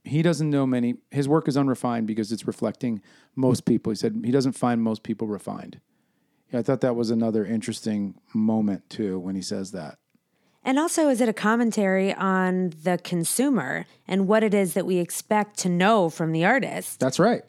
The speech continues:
Speaker 2: Yeah,
Speaker 1: 'Cause you
Speaker 2: which I
Speaker 1: remember,
Speaker 2: think
Speaker 1: you remember the di-, when, when the couple, the, you know, as often very wealthy collectors will come to the studio and they were like, "So, you know, I, I really love it, but it's so green. I just don't know if I could just, you know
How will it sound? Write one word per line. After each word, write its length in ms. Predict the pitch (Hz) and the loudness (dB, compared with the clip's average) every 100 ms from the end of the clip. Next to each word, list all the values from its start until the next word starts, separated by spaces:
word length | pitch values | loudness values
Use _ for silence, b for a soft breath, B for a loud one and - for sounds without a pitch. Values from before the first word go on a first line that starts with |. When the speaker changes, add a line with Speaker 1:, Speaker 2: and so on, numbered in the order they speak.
| - | -2
Speaker 2:
Yeah, 240 | 240 339 - | 2 4 4
Speaker 1:
'Cause 140 | 170 | 4
you 60 | 147 | 6
Speaker 2:
which 80 | |
I 40 | 151 | 6
Speaker 1:
remember, 220 | 165 220 | 6 4
Speaker 2:
think 120 | - - | 0 -2
Speaker 1:
you 140 | 151 | 2
remember 340 | 156 160 208 220 | 4 4 4 4
the 120 | 196 | 4
di-, 240 | 151 175 143 | 2 -2 0
when, 420 | 147 156 151 143 | 2 2 0 0
when 220 | 151 147 | 2 2
the 60 | 127 | 2
couple, 440 | 202 196 147 131 - | 0 2 -2 -2 -10
the, 360 | 127 127 120 - B B B - | -4 -2 -4 -8 B B B -4
you 100 | 165 | 0
know, 240 | 135 135 | 0 -2
as 300 | 131 123 120 | -6 -6 -6
often 680 | 123 131 117 131 123 123 143 - | -4 -4 -2 -2 -2 -4 -10 -10
very 480 | 127 120 127 131 | -10 -4 0 2
wealthy 460 | 127 120 120 113 120 | 2 4 2 0 -4
collectors 680 | - 117 113 - 117 110 - b b b b | -2 -2 -2 -2 -2 -2 -4 b b b b
will 340 | 117 135 135 | 0 2 2
come 240 | 127 131 120 | 0 -4 -4
to 100 | 117 | -6
the 80 | 107 | -8
studio 560 | - 120 113 107 101 101 | -6 -4 -2 -2 -2 -4
and 200 | 101 95 | -6 -4
they 120 | 107 | -2
were 120 | 107 | -2
like, 280 | 104 98 - b b b b | -2 -4 -10 b b b b
"So, 560 | - 170 180 175 151 _ _ _ _ _ _ _ _ - | -2 2 2 2 -2 _ _ _ _ _ _ _ _ -10
you 100 | 147 | -4
know, 160 | 170 165 | -2 -4
I, 220 | - 131 - | -6 -10 -10
I 20 | |
really 300 | 139 185 214 | -4 0 0
love 200 | 156 202 | 0 0
it, 120 | 185 | 0
but 100 | 135 | 0
it's 120 | 120 | -2
so 200 | - 147 | -2 -4
green. 560 | 123 110 104 160 165 95 | -4 -8 -4 -2 -2 -4
I 100 | 101 | -8
just 160 | 123 - | -10 -6
don't 180 | 131 | -4
know 160 | 120 151 | -2 -2
if 120 | - | -4
I 60 | 104 | -6
could 200 | 110 92 | -6 -8
just, 240 | 101 - | -12 -6
you 60 | 113 | -4
know 160 | 107 | -4